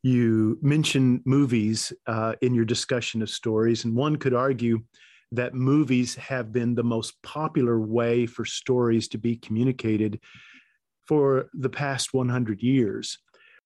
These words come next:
You say that movies, or at least most movies, display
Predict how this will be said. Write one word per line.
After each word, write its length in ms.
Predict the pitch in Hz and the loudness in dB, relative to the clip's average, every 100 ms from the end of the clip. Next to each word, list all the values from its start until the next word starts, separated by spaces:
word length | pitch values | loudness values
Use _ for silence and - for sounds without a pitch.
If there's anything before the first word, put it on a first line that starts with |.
| - | -6
You 220 | 151 226 | 0 2
say 540 | 226 202 117 117 160 - 180 | 2 0 2 2 0 -4 -6
that 380 | 131 135 127 - | -2 -2 -4 -4
movies, 720 | 147 156 175 151 139 143 - - - _ - | 0 2 2 2 0 -4 -10 -16 -20 _ -20
or 120 | - | -16
at 80 | 98 | -12
least 280 | 135 - - _ - | -12 -12 -20 _ -6
most 360 | 123 160 208 - | 0 0 0 -2
movies, 360 | 110 107 120 - | -2 -2 -6 -4
display 760 | 139 - - 151 156 127 120 | -4 -4 -4 -2 2 0 -2